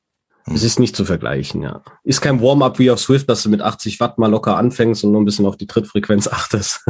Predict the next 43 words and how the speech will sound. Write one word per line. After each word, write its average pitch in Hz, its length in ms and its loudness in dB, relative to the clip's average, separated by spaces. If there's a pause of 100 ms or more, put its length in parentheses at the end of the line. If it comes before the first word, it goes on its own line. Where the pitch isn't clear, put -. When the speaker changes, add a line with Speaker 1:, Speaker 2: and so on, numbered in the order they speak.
(120)
Speaker 1:
Ja, 90 220 2
genau. 87 340 0 (320)
<laughs> 143 80 0 (420)
Soll 95 120 0
jetzt 98 140 0
aber 98 120 2
nicht 98 180 2
heißen, 101 280 0
dass 92 100 -2
Swift - 300 0
irgendwie 92 160 0
unnötig 95 440 0
ist, 98 140 -4
sondern 85 340 -2
Speaker 2:
Nein, 156 200 0
Speaker 1:
grundsätzlich 131 100 2
Speaker 2:
definitiv 107 380 4
Speaker 1:
ist - 0 -
es 78 80 -4
Speaker 2:
nicht. 73 80 -2
Speaker 1:
halt 82 260 -4
schon 98 240 -2
auch 95 160 -2
geil, 87 320 -2
ja. 76 160 -8
Also 78 400 -4
Speaker 2:
Auf - 180 -20
jeden 117 140 4
Fall. - 140 -4
Also 120 180 2
mich 139 160 2
hat's 147 140 0
über 143 100 2
den 131 160 4
Winter 139 400 2 (100)
total 131 440 0
nach 110 160 -2
vorne 120 320 2
gebracht 98 440 -4
und, 95 400 0
äh, - 40 -4
auch 95 680 0
deutlich 104 720 0